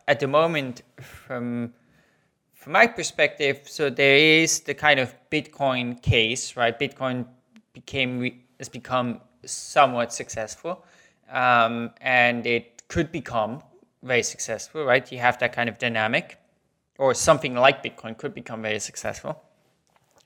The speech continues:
It's not very clear what else, right? Even if we have Ethereum, also o-, these open protocols, but in terms of actual business models, it's, it's very hard to see.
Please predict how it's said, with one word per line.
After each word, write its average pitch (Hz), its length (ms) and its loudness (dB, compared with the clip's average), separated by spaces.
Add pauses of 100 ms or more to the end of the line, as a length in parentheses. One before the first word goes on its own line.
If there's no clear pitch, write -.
It's - 160 -10
not 220 180 4
very 156 140 6
clear 165 580 -2 (140)
what 139 320 -2
else, - 560 2 (420)
right? 131 220 2
Even 175 240 -2
if 165 180 0
we 160 100 -10
have 147 240 6
Ethereum, 139 460 -4
also 139 300 -2
o-, - 240 -10
these 139 220 -12
open 127 320 -10
protocols, 135 720 -2 (500)
but - 160 0
in 151 140 -6
terms 165 380 -4
of - 200 -10 (100)
actual 143 300 0
business 185 340 -2
models, 110 460 -8 (380)
it's, - 260 -12
it's - 100 -18
very 196 180 -2
hard 147 220 0
to 120 60 -12
see. - 380 -10